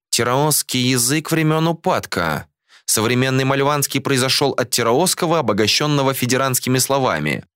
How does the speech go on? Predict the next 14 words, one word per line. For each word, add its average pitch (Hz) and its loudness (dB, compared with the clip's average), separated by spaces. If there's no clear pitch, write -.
Очевидно, 139 0
когда 135 -2
город 131 0
подвергся 131 0
нападению 131 0
обезьянцев, 139 0
один 117 0
из 123 2
жителей 127 0
Кулбагарха 147 0
обронил 156 0
здесь 101 0
свою 127 0
статуэтку». 120 -2